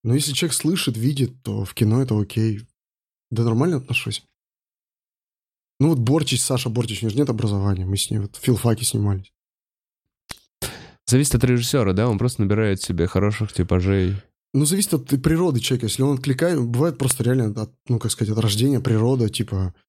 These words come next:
Speaker 1: отклика-, откликание такое, животное, как бы, ну, вот ты, ты реагируешь, ты слышишь, ты видишь. Ну, и этого для кино достаточно, на самом деле.
Speaker 2: Эмпатия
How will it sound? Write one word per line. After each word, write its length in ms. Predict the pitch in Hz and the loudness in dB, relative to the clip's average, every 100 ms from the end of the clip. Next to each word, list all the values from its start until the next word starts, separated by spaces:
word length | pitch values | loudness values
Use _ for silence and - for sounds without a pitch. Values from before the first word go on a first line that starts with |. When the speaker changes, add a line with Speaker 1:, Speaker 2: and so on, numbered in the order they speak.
| _ _ _ _ _ | _ _ _ _ _
Speaker 1:
отклика-, 540 | 104 110 123 110 - 107 | -16 -2 0 2 0 -2
откликание 640 | 113 123 110 120 101 95 | -2 0 2 2 2 0
такое, 280 | - - 98 | -4 -8 -4
животное, 640 | 98 107 123 127 110 98 | 0 2 2 2 0 0
как 160 | 107 101 | -4 -2
бы, 100 | 101 | 2
ну, 140 | 113 | 2
вот 220 | 101 98 _ _ | 2 -4 _ _
ты, 220 | - 104 101 _ | -2 -2 -4 _
ты 100 | - | -2
реагируешь, 500 | 120 104 113 143 117 | 2 2 2 2 0
ты 100 | - | -2
слышишь, 380 | 113 135 127 117 | -2 0 0 -4
ты 120 | - | -2
видишь. 440 | 104 120 113 - - _ _ _ _ _ - | 0 2 0 -2 -10 _ _ _ _ _ -2
Ну, 280 | 110 95 98 _ _ _ | 0 0 -4 _ _ _
и 40 | 143 | 0
этого 180 | 175 | 2
для 140 | 143 143 | 2 2
кино 180 | 180 208 | 2 2
достаточно, 600 | 131 - 143 117 - 110 | 0 0 0 -2 -2 -4
на 40 | |
самом 260 | - 104 101 | -2 -2 -2
деле. 280 | 95 90 - _ - | -4 -6 -14 _ -4
Speaker 2:
Эмпатия 640 | 127 110 135 135 80 85 | 0 2 2 0 0 -2